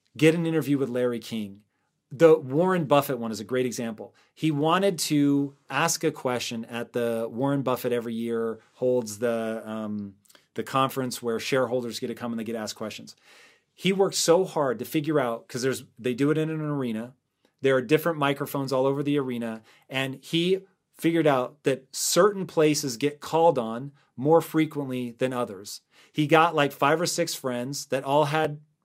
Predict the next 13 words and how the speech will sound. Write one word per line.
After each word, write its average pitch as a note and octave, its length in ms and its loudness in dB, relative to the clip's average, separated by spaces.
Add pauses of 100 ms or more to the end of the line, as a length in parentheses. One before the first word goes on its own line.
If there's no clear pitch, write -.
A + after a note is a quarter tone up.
(120)
or A#2 180 -2
maybe D#3 240 -2
even A#2 200 -4
bought C3+ 360 2
shares A2+ 400 -2
so B2 80 -8
that A2+ 140 -10
they A#2 160 -8
could A#2 120 -12
go A2 140 -4
do B2 160 -6
this. G#2 240 -8 (460)
And C3+ 500 0